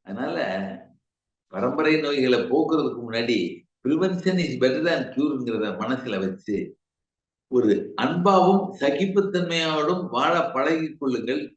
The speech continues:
இல்லை என்றால் நாம் பரம்பரையை நல்ல பரம்பரையாக உருவாக்காம போயிடுறோம். மனிதனுடைய பிறப்பு ரகசியமே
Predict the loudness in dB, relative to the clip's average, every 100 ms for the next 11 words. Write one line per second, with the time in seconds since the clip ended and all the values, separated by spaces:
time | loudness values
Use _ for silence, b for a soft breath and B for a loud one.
0 | -14 -8 -4 -2 0 0 -2 -2 0 -2
1 | -4 -10 _ _ _ -2 2 2 0 -2
2 | 0 2 2 2 4 2 0 -2 -2 -2
3 | -2 -4 -8 _ _ _ -6 -4 -2 2
4 | 2 4 2 2 2 4 4 4 0 -4
5 | -4 -2 0 0 -2 -4 -8 -14 -6 0
6 | 2 2 2 4 4 4 2 2 2 0
7 | 0 -2 -2 0 0 0 -2 -4 -8